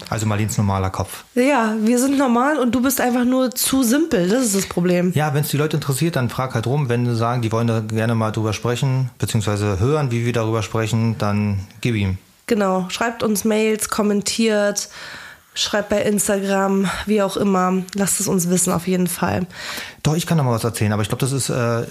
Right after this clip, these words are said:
Speaker 1: letzte Woche gewesen. Ich hab ja letzte Woche zwei Tage übernommen von der Kita-Eingewöhnung.
Speaker 2: Ja, stimmt, weil ich zum Arzt
Speaker 1: Und
Speaker 2: musste.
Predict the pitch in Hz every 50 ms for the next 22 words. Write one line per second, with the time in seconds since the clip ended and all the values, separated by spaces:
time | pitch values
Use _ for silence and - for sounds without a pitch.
0 | - 143 127 123 165 165 - - 117 113 101 101 101 101 98 101 98 95 101 95
1 | 95 98 - - - _ _ - - - - - _ - - 123 - 123 117 113
2 | 120 123 - 127 123 113 123 117 - 123 117 117 120 117 117 117 113 120 117 120
3 | 139 139 - 123 113 - - - 143 165 - 156 151 151 143 151 165 170 180 196
4 | 202 - - - _ _ _ _ - 220 214 190 175 214 262 - - - 190 233
5 | 285 - - - 196 190 - - 220 - - 185 180 - 123 117 117 120 120 117
6 | - 175 180